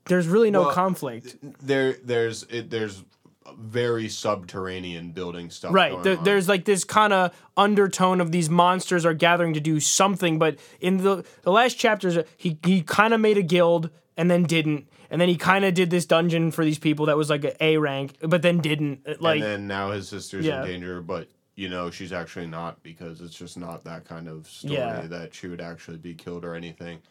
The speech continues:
Speaker 2: To that effect, that, that also brings up another thing that we were talking about in our, uh, O P discussion,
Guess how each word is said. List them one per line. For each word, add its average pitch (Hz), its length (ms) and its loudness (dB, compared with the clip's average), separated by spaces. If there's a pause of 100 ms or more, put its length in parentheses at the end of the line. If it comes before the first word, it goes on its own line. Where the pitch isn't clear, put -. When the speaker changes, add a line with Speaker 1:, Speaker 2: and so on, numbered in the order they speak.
(600)
Speaker 2:
To 156 140 -2
that 151 180 2
effect, 123 380 -2
that, 110 320 -6
that 110 160 -2
also 104 240 -2
brings 101 260 -6
up 95 140 -8
another 95 320 -6
thing 90 180 -10
that 90 120 -8
we 87 100 -8
were 87 100 -8
talking 90 300 -8
about 87 260 -8
in 85 100 -12
our, 85 400 -10
uh, 85 500 -8 (840)
O 95 140 -6
P 107 220 -10
discussion, 87 920 -12